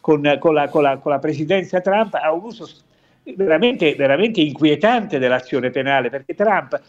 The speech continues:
ordina al ministro della giustizia, all'attorney general, che è l'equivalente di un preva-, di un,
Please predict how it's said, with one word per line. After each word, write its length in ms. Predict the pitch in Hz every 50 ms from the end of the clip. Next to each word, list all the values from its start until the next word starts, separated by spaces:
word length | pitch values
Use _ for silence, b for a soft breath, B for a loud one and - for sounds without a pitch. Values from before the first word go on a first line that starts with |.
| b _
ordina 600 | 220 220 220 202 180 139 139 151 143 147 139 127 B B B B
al 200 | 165 156 151 156
ministro 400 | 175 196 226 220 - - - 156
della 220 | 156 151 151 147
giustizia, 640 | 131 147 160 160 - - 190 170 - - 131 123
all'attorney 600 | 131 131 131 127 - 175 175 170 147 147 143 139
general, 580 | 135 131 156 160 156 139 131 127 123 123 120 113
che 80 | 117 131
è 40 |
l'equivalente 600 | 120 120 113 123 135 135 143 165 180 170 - 147
di 60 | 135 135
un 80 | 135
preva-, 400 | 127 143 139 139 143 139 139 131 120
di 80 | 131
un, 60 | 139